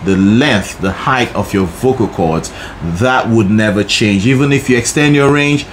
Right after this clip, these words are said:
eh, for example, your talking voice would never change no matter how much you extend your range. And that tells you your voice type never changes.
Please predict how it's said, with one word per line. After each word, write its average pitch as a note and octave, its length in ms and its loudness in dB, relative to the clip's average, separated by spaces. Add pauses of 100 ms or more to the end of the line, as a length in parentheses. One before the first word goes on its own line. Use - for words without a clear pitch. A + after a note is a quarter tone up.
(560)
eh, G#2+ 320 -10
for D#3 220 2
example, D3+ 480 2
your B2+ 140 4
talking F3 360 0
voice A2 340 0
would G#2+ 160 0
never A2+ 280 0
change A2 280 0
no G#2+ 80 2
matter C3+ 420 2
how A2+ 220 2
much G#2+ 300 0
you G#2 80 2
extend A#2 420 0
your A#2 140 4
range. G#2 340 2 (400)
And A2+ 200 2
that D#3 160 0
tells C3+ 480 0
you A2+ 240 4 (320)
your A2 160 4
voice A#2+ 360 0
type G#2 220 -2
never A2 500 4
changes. F#2+ 920 0